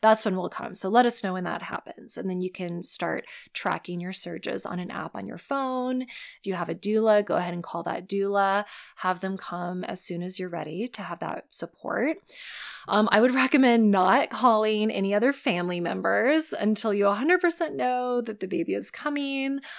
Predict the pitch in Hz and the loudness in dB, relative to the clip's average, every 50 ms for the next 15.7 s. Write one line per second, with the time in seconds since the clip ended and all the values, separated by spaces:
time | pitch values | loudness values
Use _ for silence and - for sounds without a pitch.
0 | - - - - 214 202 214 214 214 - - 214 233 226 - 247 - 269 339 370 | -14 -16 -8 -4 0 2 2 2 2 0 0 0 0 0 0 0 2 2 2 0
1 | - 349 302 302 269 - 254 208 208 190 - - 175 185 196 262 277 269 - - | 0 -2 -2 -2 0 2 2 2 2 0 -2 -6 -6 -4 -2 -2 0 -2 -2 -4
2 | 190 196 - - 185 185 175 180 175 175 180 170 - - 175 - - - 165 165 | -4 -6 -6 -6 -6 -6 -4 -2 -2 -2 0 -2 -2 -2 -4 -6 -6 -6 -6 -6
3 | 160 156 170 170 185 190 - - - - - 190 - - - - - 202 180 185 | -6 -2 0 0 0 0 0 -2 -4 -6 -4 -4 -6 -6 -4 -6 -6 -4 0 0
4 | 185 190 - 180 175 175 175 170 165 160 165 170 170 170 160 160 - - 185 - | 0 0 -2 -4 -6 -6 -6 -6 -6 -6 -6 -8 -6 -8 -8 -8 -8 -8 -8 -8
5 | - - - - - 175 170 165 170 190 202 196 185 - - - - - - - | -6 -6 -8 -8 -8 -10 -10 -6 -4 -2 -2 -2 -2 -4 -6 -8 -8 -10 -12 -16
6 | - - - - - 214 208 185 190 - 180 - - - 185 202 190 - - 180 | -18 -18 -8 -4 0 2 2 2 0 0 -4 -6 -4 -4 -2 -2 -2 -2 -2 -2
7 | 170 175 170 - - 175 170 170 165 170 175 170 - 190 214 220 214 - _ - | -2 -2 -2 -2 -4 -4 -4 -6 -4 -4 -4 -4 -4 -4 -6 -6 -10 -12 _ -20
8 | _ _ _ _ _ _ _ - 190 185 175 170 202 196 185 - - 170 - - | _ _ _ _ _ _ _ -4 -2 -2 0 0 0 -2 -2 -2 -6 -8 -6 -4
9 | - - - - - 175 - - - - - - - - - - - - 254 - | -6 -6 -6 -6 -6 -6 -4 -4 -6 -8 -8 -10 -12 -14 -14 -10 -8 -10 -8 -6
10 | - - - - - 277 - - - - _ _ _ _ - 220 214 208 208 214 | -6 -6 -4 -2 -4 -4 -6 -8 -16 -20 _ _ _ _ 2 2 4 4 4 4
11 | 214 220 - - - 214 214 208 208 208 208 208 208 208 208 214 220 214 226 - | 2 0 -2 -4 -2 -2 0 2 2 2 2 0 0 0 0 0 0 0 -2 -4
12 | - _ _ _ - 202 202 233 226 226 220 220 226 226 220 220 214 202 190 185 | -8 _ _ _ -12 -2 2 4 4 4 4 4 2 2 2 2 0 0 0 -2
13 | 185 180 - - 185 175 - _ 175 165 - - 285 285 294 285 285 285 277 277 | -4 -4 -4 -4 -4 -4 -4 _ -8 -8 -2 0 2 4 4 4 2 0 0 0
14 | 277 262 - - - - - - - _ - 170 165 165 165 170 170 170 175 175 | -2 -2 -2 -4 -6 -8 -8 -8 -6 _ -4 -4 -2 -2 -4 -4 -6 -8 -10 -8
15 | 175 170 170 170 165 160 - - - - 175 180 - 269 | -6 -4 -2 -2 -2 -4 -6 -8 -6 -4 -4 -4 -6 -8